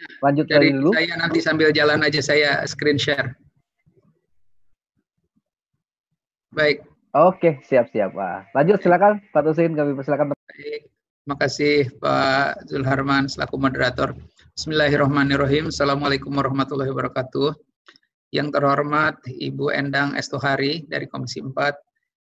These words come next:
Speaker 2: kemudian Ibu Musdalifah Mahmud, eh, Kemenko, Deputi Dua, Pak Dirjen, Pak Sarwo,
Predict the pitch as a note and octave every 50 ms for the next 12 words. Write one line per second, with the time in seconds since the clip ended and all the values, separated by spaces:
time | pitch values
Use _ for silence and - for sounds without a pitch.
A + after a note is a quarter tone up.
0 | _ _ _ - C#3 D3 D3 C#3+ C#3+ C#3+ C#3+ C#3 C#3+ - C#3+ C#3 C#3+ C#3+ D3 D3
1 | C3+ - - C#3+ C3+ C#3 B2+ C#3+ C3 A#2 C#3 C3 B2 C3 C3+ C#3 D3 C#3+ - -
2 | _ _ _ _ _ - D3 D3 D3 - - _ - - C3+ C3 C3 C3 B2 -
3 | - C3 C#3+ C#3 C#3 C#3 - - C#3 - - C3 C#3 C#3 C#3 C#3 C#3+ D3+ D#3 D#3+
4 | D#3+ - _ _ _ _ _ _ _ _ _ _ _ - D#3 D3+ C#3+ C#3+ C#3 C#3
5 | C3+ D3 D3 D#3 D#3 - - - - - C3+ C3 C#3+ C#3+ D3 D3 D3+ D#3 D#3 D#3